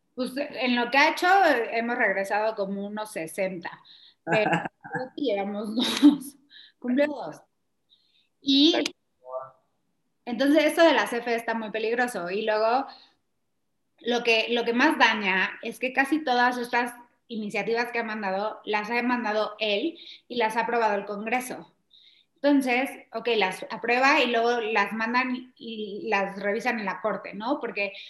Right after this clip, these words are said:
Speaker 1: pues, va a violar muchos tratados, incluyendo el T L C o el Telecan. Pero en lo que, en lo que las revisan en la Corte, pues ya se fueron las empresas,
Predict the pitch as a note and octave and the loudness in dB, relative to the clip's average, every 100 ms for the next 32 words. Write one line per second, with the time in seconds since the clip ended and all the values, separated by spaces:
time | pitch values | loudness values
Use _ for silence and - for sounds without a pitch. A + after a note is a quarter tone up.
0 | - _ - B3 B3 B3 C4 B3 A#3+ A#3+ | -20 _ -8 2 4 6 4 4 2 0
1 | B3 A3+ G3+ F#3+ A3 A#3 C#4 G#3+ F#3+ G#3+ | -4 -6 -4 -2 0 0 -2 -4 -4 -4
2 | A3 A3 G#3 G3+ G3 F#3+ F3 - G3 F#3+ | -2 -4 -2 -4 -2 -4 -4 -8 -10 -6
3 | G3 F#3 G#3 G3+ E3 - _ _ _ _ | -4 -2 0 0 -4 -14 _ _ _ _
4 | _ _ _ _ _ C#4 C#4+ D4 D4 C#4+ | _ _ _ _ _ 4 8 8 8 8
5 | C#4 - C4+ C4+ C#4 C4+ C#4+ C4+ C#4 D#4 | 6 4 4 4 4 4 2 2 2 2
6 | E4+ G4+ D4+ G#3 A#3 C4+ C#4 C#4 G4 - | 2 2 2 0 -4 -6 -2 -2 -2 -6
7 | _ _ _ _ _ _ _ _ _ C#4+ | _ _ _ _ _ _ _ _ _ -2
8 | D4 G#4+ F#4+ F#4 F#4 C#4 A3 A#3 F#4+ D4 | 2 2 2 4 4 2 0 -2 -2 0
9 | F3 F#3 - | 0 -2 -10